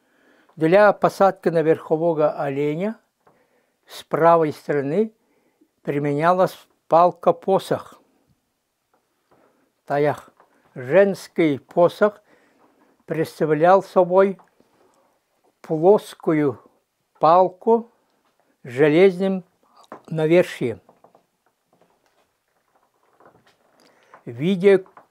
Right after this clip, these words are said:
крючка нори. Вот перед вами свадебный посох нори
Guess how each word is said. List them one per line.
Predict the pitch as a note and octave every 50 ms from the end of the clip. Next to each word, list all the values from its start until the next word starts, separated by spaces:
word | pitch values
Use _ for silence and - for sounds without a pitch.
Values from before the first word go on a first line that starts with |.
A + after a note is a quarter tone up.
| _ _ -
крючка | - D3+ D3+ D3+ - - - - - E3+ E3+
нори. | E3 D#3+ D#3 E3 E3 C#3+ B2+ A2+ F#2 - _ _ _ _ _ _ _ _ _ _ _ _ _ _ _ _ _ _ _ _ _ _ _ _ _
Вот | - E3+ E3 D#3+ -
перед | - D#3+ D3+ C#3 C#3+ C3+ C3
вами | C3+ D#3 D#3+ D3 C#3+ C3+
свадебный | - - C#3+ C#3 D3+ D3+ C#3+ C3+ C#3 C#3 B2 A2+ C#3 C3
посох | B2 _ - D#3 D3+ C#3+ - - C3+ B2 - - _ _ _ _ _ _ _ _ _ _ _ _ _ _ _ _ _ _ _ _ _ _ _ _ _ -
нори | D3 C3+ C#3+ E3+ F#3+ G#3 G#3 G#3 G#3+ G#3+ G#3+